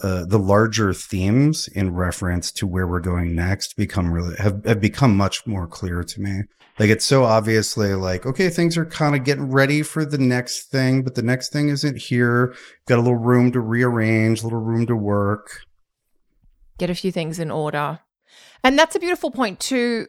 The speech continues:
Speaker 2: Chris, about the equinox, the Libra equinox, 'cause that's really kind of setting the tone from now through to the end of O-, December when we have the solstice. So we're kind of going into this, um, energetic chapter in terms of the soul's,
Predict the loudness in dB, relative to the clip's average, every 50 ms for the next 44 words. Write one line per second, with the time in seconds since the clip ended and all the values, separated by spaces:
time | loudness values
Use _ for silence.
0 | _ -8 -4 -2 0 0 0 -2 -2 0 2 4 6 6 6 4 2 0 -4 _
1 | -8 -6 -4 -2 -2 -2 -2 -2 -2 -4 -4 -6 -8 _ _ -2 -2 0 0 -2
2 | -2 0 2 2 2 2 0 -2 -6 -8 -8 -6 -4 -4 -2 -2 -2 -2 -2 -4
3 | -6 -4 -4 -2 -2 -2 -2 -4 -6 -12 -14 -16 _ _ _ _ _ -4 -2 2
4 | 2 2 2 0 -4 -6 -6 -4 -2 -2 -4 -4 -4 -4 -4 -4 -4 -2 -2 0
5 | 0 0 -2 -4 -6 -6 -8 -6 -2 -2 0 0 0 -2 -4 -6 -6 -6 -6 -4
6 | -2 -2 0 0 0 -2 -2 -6 -10 -8 -6 -4 -4 -4 -6 -6 -8 -6 -4 -2
7 | 0 0 0 -2 -2 -4 -4 -4 -6 -6 _ _ -8 -6 -6 -4 -2 0 -2 0
8 | 0 -2 -2 -2 -4 -6 -6 -6 -6 -6 -6 -4 -2 -2 -2 -2 -4 -6 -8 -8
9 | -4 -4 -4 -4 -4 -6 -8 -8 -8 -8 -6 -4 -2 -2 -2 -2 -6 -6 -4 -4
10 | -2 0 0 -2 -2 -4 -8 _ _ _ _ _ -6 0 2 2 4 2 2 0
11 | -2 -2 -4 -4 -4 -6 -6 -4 -2 0 0 0 0 -4 -6 -8 -10 _ _ _
12 | _ _ _ _ -2 -2 -2 -2 -4 -6 -6 -4 -2 -2 0 0 0 0 -2 -2
13 | -4 -4 -4 -4 -4 _ -4 -4 -4 -6 -6 -8 -10 -8 -8 -10 -10 -8 -8 -6
14 | -2 0 0 0 0 0 -2 -2 -4 -4 -6 -6 -6